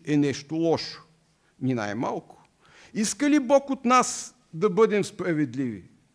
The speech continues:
Да. Господ Исус казва именно това, в Евангелието от Йоан, седма глава, двадесет и четвърти стих.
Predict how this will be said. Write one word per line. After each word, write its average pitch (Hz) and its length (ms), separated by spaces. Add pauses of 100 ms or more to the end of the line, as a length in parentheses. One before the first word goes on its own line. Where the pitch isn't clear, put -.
(120)
Да. 113 560 (380)
Господ 202 540
Исус 233 400
казва 220 560
именно 226 500
това, 135 460 (460)
в - 40
Евангелието 185 840
от - 220
Йоан, 220 360
седма 185 460
глава, 156 520 (120)
двадесет 165 880
и 170 100
четвърти 151 560
стих. - 400